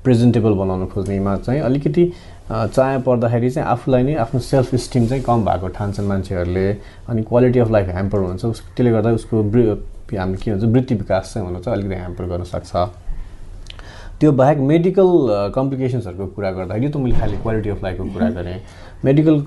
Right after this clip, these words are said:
Speaker 1: कम्प्लिकेसनको कुरा गर्दाखेरि चाहिँ त्यो चाया धेरै पऱ्यो भने फलिकुलाइटिस भन्छौँ हामीले, कपालको जरा चाहिँ सुन्निएर चाहिँ पिप आउने जस्तो हुन्छ।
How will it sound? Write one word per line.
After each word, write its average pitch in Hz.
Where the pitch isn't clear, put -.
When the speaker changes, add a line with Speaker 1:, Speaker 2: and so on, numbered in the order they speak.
Speaker 1:
कम्प्लिकेसनको 120
कुरा 104
गर्दाखेरि 98
चाहिँ 123
त्यो -
चाया 127
धेरै 95
पऱ्यो 95
भने 104
फलिकुलाइटिस 123
भन्छौँ 92
हामीले, 95
कपालको 120
जरा 95
चाहिँ 147
सुन्निएर 101
चाहिँ 131
पिप 123
आउने 101
जस्तो -
हुन्छ। -